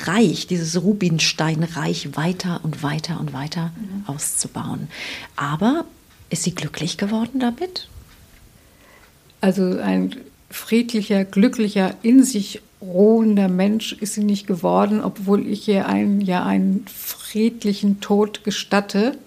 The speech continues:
Speaker 2: Und mit auch einer, mit einer,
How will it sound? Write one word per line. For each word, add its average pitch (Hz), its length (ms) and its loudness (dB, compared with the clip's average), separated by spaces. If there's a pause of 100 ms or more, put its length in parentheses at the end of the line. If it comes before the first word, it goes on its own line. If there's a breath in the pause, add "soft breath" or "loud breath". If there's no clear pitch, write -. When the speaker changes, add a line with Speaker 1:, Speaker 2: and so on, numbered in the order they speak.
(1040 loud breath)
Speaker 2:
Und 202 720 2
mit 202 180 -2
auch 180 180 0
einer, 196 300 4
mit 214 240 -2
einer, 196 180 2